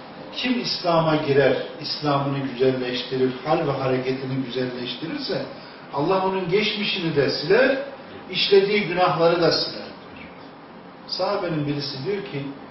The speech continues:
"Ey Allah'ın Resulü," diyor, "ben," diyor, "cehaletteyken öksüzü görsem hemen elinden tutardım. Yetim olsa barındırırdım.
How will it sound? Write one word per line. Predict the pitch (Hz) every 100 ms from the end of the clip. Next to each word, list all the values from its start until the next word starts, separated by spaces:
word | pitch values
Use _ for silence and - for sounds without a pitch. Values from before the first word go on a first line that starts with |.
| - - -
"Ey | 160
Allah'ın | 143 127 117 107 113
Resulü," | - - - 123
diyor, | 131 131
"ben," | 151 151 143
diyor, | 139
"cehaletteyken | 139 135 135 139 135 - 151 143 143 147 - - - - - 156
öksüzü | 165 170 170 165 185
görsem | 156 143 143 175 160 180
hemen | 170 170 170 - - -
elinden | 143 147 147 143 135
tutardım. | 127 - 139 - - 131 - - - -
Yetim | 165 175 202 175
olsa | 160 - 165 165 - - 131
barındırırdım. | 143 151 143 147 147 127 120